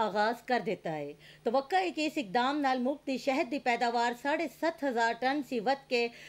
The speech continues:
सत्तर हज़ार टन हो जासी, जिस नाल आमदन ते रोज़गार दे मौके वध सुन। ਸ਼ਹਿਦ ਦੀ ਮਾਰਕੀਟਿੰਗ ਨਾਲ ਕੌਮੀ ਮਈਸ਼ੀਅਤ ਨੂੰ ਚਾਲੀ ਅਰਬ ਰੁਪਏ ਸੀ ਜ਼ਿਆਦਾ ਆਮਦਨੀ ਹੋ ਸੀ।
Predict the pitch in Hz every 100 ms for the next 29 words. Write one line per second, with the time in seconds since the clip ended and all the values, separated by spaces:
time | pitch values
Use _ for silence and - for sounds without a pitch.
0 | - - 311 349 330 269 208 226 226 233
1 | 247 240 254 247 247 196 185 - 175 151
2 | 143 - - - - 311 392 330 302 262
3 | 254 262 302 294 285 247 202 233 254 294
4 | 285 247 240 254 254 233 269 - 214 151
5 | 139 - _ - - - - - - -
6 | 330 381 359 277 277 302 359 381 302 262
7 | 262 262 294 262 254 - 349 302 277 285
8 | 302 349 320 269 247 262 285 311 - 269
9 | 247 175 247 277 - - 233 226 226 233
10 | 254 226 233 226 208 151